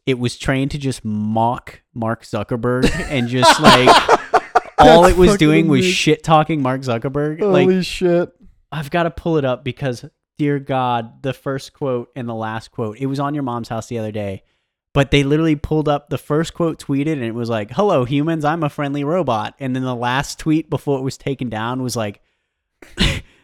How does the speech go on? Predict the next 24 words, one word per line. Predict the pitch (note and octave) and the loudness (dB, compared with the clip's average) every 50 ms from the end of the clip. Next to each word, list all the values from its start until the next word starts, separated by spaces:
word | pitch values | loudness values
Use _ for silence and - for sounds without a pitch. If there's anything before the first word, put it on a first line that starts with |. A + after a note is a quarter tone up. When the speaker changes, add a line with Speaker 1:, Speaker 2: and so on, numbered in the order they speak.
| _ _ _ | _ _ _
Speaker 1:
"Hitler | - G#3+ A3 - G3 F#3+ F3 | 6 6 6 6 4 0 2
did | E3 E3+ D#3+ D#3 | 2 -2 -2 0
nothing | D#3+ D#3 D3+ - F3 D#3 C#3+ | -2 -2 0 0 0 -2 0
wrong. | C#3 C#3 C#3 C#3+ D3 D3 C#3+ | 0 2 4 4 4 4 2
The | C3 B2 | 0 0
Holocaust | - D3+ D3 D3 D3 C#3+ - D#3+ C#3+ C3+ - - | 0 2 2 2 2 0 2 2 2 2 2 0
was | D3 C3+ B2+ | -2 0 0
a | C3 | -2
blessing." | A2 B2+ B2+ B2+ B2 - - - - G#2 A2+ A2+ | 0 2 2 2 2 2 2 2 2 2 2 -2
And | B2 - | 2 4
it's | F#3 C3+ | 4 4
just | - D#3+ | 6 4
like, | E3+ - - | 4 6 6
Speaker 2:
<laughs> | - - - - - | 6 4 2 -2 2
Speaker 1:
"Holy | - C#4+ D4+ D#4 C#4 C4 A#3 G#3+ G3+ F#3+ F3+ F3 E3+ E3+ E3+ E3+ D#3 | 8 10 10 12 12 12 12 12 10 10 8 6 4 4 2 4 4
shit." | - - - F#3 - A#3 A3 F#3+ F3 - - | 4 6 4 6 6 6 4 4 2 0 0
Like, | F3+ C#3 - F3 D#3+ D#3+ - - G#4+ G#4 - - A4+ - _ - | 2 2 4 2 2 0 -2 -2 -4 -4 -2 -6 -6 -6 _ -4
and | F#3+ F3+ F#3 | -2 -2 0
this | G3+ - C4 | 0 -2 -2
is, | A3+ G3+ | 0 0
like, | F3+ C#3+ - - | -2 -2 -2 -4
hours. | B2+ B2 A#2+ A#2+ A2+ G#2 G2 G2+ A2 - - - | -2 0 0 0 -2 -2 -6 -10 -12 -14 -14 -6
Like, | - F3 D#3+ D3 D3+ D3+ - - F4 _ _ _ | -2 0 2 2 0 0 -4 -12 -20 _ _ _
Speaker 2:
Oh, | F#4+ | -2